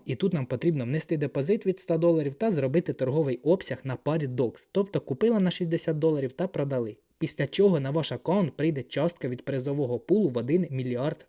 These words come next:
докс. Якщо будуть питання, то пишіть в Telegram-канал, посилання в описі. На цьому у мене все, сподіваюсь, це відео обов'язково вам допоможе.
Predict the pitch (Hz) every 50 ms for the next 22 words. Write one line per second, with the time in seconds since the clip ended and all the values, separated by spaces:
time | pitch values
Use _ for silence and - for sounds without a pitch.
0 | _ - 123 131 120 110 - - - _ _ _ _ _ _ _ - 135 - -
1 | 180 170 165 170 151 139 - - 139 - - 180 208 220 196 147 - - 127 -
2 | - 135 - - - 202 196 - - - 123 120 110 123 139 151 139 - 147 139
3 | 123 104 104 - _ _ - 127 - - 131 120 123 135 156 170 156 131 117 117
4 | 117 113 - - - - - 127 - _ _ _ _ _ _ _ - 151 170 -
5 | - 196 170 160 156 151 151 147 147 143 - - - 202 220 214 - - - -
6 | 170 160 160 160 165 156 139 - - 156 151 156 139 135 - - 151 147 147 156
7 | 147 156 156 - - - 156 131 127 123 127 123 127 120 123 113 123 113 113 113
8 | 120 123 127 156 180